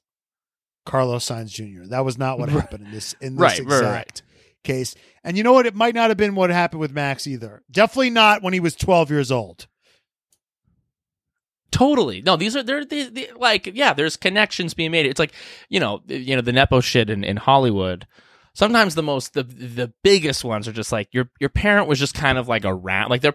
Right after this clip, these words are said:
Speaker 2: your parent wasn't, I mean, obviously,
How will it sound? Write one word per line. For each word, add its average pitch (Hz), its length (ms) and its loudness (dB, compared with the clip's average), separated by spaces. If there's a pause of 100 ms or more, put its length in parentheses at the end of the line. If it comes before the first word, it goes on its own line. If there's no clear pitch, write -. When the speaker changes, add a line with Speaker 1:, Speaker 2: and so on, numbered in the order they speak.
(140)
Speaker 2:
your 175 100 -4
parent 233 320 4
wasn't, 151 320 0 (240)
I - 20 -10
mean, 160 200 0 (1500)
obviously, 139 800 2